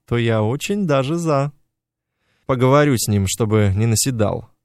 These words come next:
Вот еще что, Рит. Мне Синяев снова двухнедельный курс физиотерапии прописал". "Снова колено?" "Да, оно. Так вот, вчера я у него в кабинете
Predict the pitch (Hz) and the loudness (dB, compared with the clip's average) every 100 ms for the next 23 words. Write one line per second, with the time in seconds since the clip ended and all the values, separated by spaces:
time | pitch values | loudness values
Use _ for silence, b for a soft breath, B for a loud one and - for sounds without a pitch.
0 | _ _ 165 165 123 - 110 - 131 101 | _ _ -2 0 0 -2 -2 0 0 2
1 | 92 117 120 104 - - _ _ _ _ | 0 -2 -2 -4 -6 -20 _ _ _ _
2 | _ _ _ _ _ _ 127 160 160 156 | _ _ _ _ _ _ 0 2 2 2
3 | 175 175 135 - 160 190 175 139 131 131 | 4 4 2 0 2 2 2 2 0 0
4 | 117 160 147 - 147 127 - 139 123 135 | 2 2 2 0 -2 -4 -2 -2 0 0
5 | 131 135 127 110 98 104 110 101 104 101 | 0 0 0 -2 -2 -4 -4 -2 -2 -4
6 | 90 _ _ _ _ _ _ _ _ _ | -8 _ _ _ _ _ _ _ _ _
7 | - 165 190 170 165 170 185 147 95 - | -4 0 0 0 0 2 2 2 0 -4
8 | _ _ _ _ _ _ _ _ - 117 | _ _ _ _ _ _ _ _ -6 0
9 | 139 131 127 113 120 131 113 104 98 95 | 4 4 4 0 -2 0 0 0 -2 -4
10 | - _ _ _ _ _ _ _ _ _ | -10 _ _ _ _ _ _ _ _ _
11 | _ _ _ 160 156 147 - - - - | _ _ _ -2 2 2 0 -8 -10 -2
12 | 120 160 170 117 104 143 139 120 131 120 | 2 4 4 2 2 4 4 4 2 0
13 | - 101 101 101 107 - 180 107 | -2 -2 0 0 0 -2 -2 -4